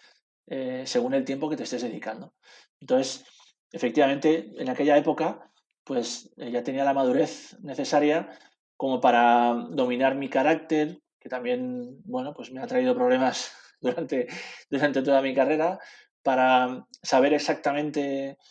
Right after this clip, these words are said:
el momento en el que estaba, cuáles eran mis armas, qué errores cometía, eh, cómo arreglarlos. Y ahí llega un momento en el que de verdad tú sabes y además lo transmites, ¿no? Que estás maduro deportivamente.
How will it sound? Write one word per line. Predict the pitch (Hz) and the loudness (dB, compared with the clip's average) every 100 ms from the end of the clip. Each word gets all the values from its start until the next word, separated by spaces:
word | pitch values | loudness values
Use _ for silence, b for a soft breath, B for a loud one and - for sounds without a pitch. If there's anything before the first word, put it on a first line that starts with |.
| b _ | b _
el | - 269 | -4 -2
momento | 131 143 139 | 0 0 0
en | |
el | 135 139 | -2 -4
que | 123 | -4
estaba, | - 151 156 156 151 151 | 2 6 6 6 2 -4
cuáles | - 135 131 | 0 0 0
eran | 131 127 | -4 -4
mis | 120 - | -4 0
armas, | 143 143 139 143 - - - | 0 0 -4 -6 -10 -16 -4
qué | 131 | 0
errores | 123 185 127 - - | 2 0 -2 -6 -10
cometía, | 131 120 139 143 135 135 b b b _ | -12 -6 0 2 2 -2 b b b _
eh, | 139 127 | -8 -6
cómo | 123 135 | -2 -2
arreglarlos. | 135 127 127 143 143 139 - b b b _ _ | 0 2 6 6 6 2 -2 b b b _ _
Y | 156 135 | -2 2
ahí | 127 147 | 4 4
llega | 147 151 | 4 2
un | 156 | 2
momento | 156 151 175 | 0 0 0
en | 165 | 0
el | 143 | 0
que | 147 135 135 131 127 - b b _ - | 0 2 2 0 -2 -10 b b _ -4
de | 143 | 4
verdad | 127 127 135 | 6 8 6
tú | 151 139 | 4 2
sabes | - 143 147 165 - _ _ _ _ _ _ _ | 6 6 6 2 -6 _ _ _ _ _ _ _
y | - | 0
además | 135 269 - | 0 2 0
lo | 294 | 0
transmites, | 269 254 269 247 214 - - - | 0 -2 -4 -6 -8 -10 -20 -18
¿no? | - 165 - | -14 -14 -14
Que | 131 127 127 127 - | -10 -10 -10 -12 -16
estás | - - 127 | -12 -6 -4
maduro | 135 123 269 277 B B B B _ | 0 2 6 4 B B B B _
deportivamente. | 131 127 - 123 113 117 143 | 2 2 2 0 0 -4 -8